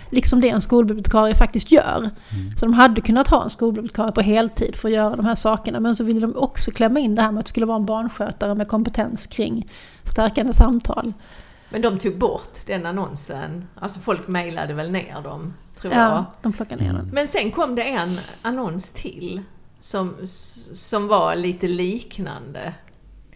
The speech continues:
Speaker 3: Och då var ju, ja, folk är ju upprörda.
Speaker 1: Var var det någonstans? Den första var ju i Stockholm.
Speaker 3: Mm.
Speaker 1: Men den andra?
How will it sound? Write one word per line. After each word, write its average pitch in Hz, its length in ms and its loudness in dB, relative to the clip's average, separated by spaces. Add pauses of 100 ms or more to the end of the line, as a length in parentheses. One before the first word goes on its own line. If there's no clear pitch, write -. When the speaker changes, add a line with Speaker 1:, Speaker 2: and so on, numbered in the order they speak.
(100)
Speaker 3:
Och 196 220 -12
då 208 120 0
var 185 180 -2
ju, 170 320 -6 (120)
ja, 247 140 -6 (400)
folk 208 300 -2
är 214 80 2
ju 202 80 0
upprörda. - 760 -10
Speaker 1:
Var 285 160 4
var 269 140 2
det 240 220 -4
någonstans? 226 640 -8
Den 269 120 -2
första 277 320 4
var 320 120 6
ju 214 60 4
i 220 40 2
Stockholm. - 640 -4 (120)
Speaker 3:
Mm. 220 460 -12
Speaker 1:
Men 240 120 -2
den 254 140 0
andra? 220 460 0